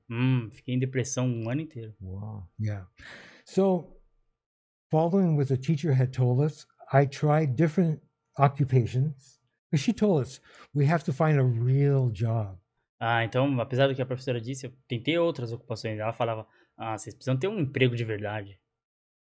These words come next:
Speaker 3: So, One day, I, I, I had a job at a warehouse.
Speaker 1: Eu tinha um emprego num, num galpão.
Speaker 3: And at lunchtime, I'm looking at all the other warehouses.
Speaker 1: Na hora do almoço, eu tava olhando pros outros galpões.
Speaker 3: And I said to myself, "This is not me."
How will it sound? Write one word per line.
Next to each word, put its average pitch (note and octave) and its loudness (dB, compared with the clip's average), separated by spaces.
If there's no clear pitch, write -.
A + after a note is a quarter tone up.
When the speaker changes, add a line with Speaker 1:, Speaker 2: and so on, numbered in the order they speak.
Speaker 3:
So, F#3 2
One F3 0
day, F3 4
I, C#3+ 6
I, B2+ 0
I - -
had E3 4
a D3 2
job C#3 2
at A#2 2
a A#2 2
warehouse. G#2+ -2
Speaker 1:
Eu B2 -4
tinha B2+ 2
um B2+ 4
emprego A#2+ 0
num, A#2 -4
num A#2+ -4
galpão. A#2+ -2
Speaker 3:
And D3 2
at C#3+ 2
lunchtime, E3 2
I'm C#3+ 4
looking F#3+ 2
at D#3+ 0
all D3+ 2
the F#3+ 2
other D#3 2
warehouses. B2 0
Speaker 1:
Na A2+ 0
hora A#2+ 4
do A#2+ 4
almoço, A#2 -2
eu A#2 -2
tava A2 -2
olhando G#2+ -2
pros G#2+ -8
outros A2 -6
galpões. A#2 -8
Speaker 3:
And C#3 4
I C#3+ 2
said C#3 0
to D#3+ 2
myself, C3 2
"This D3+ -2
is B2 2
not A#2+ 4
me." G2+ -4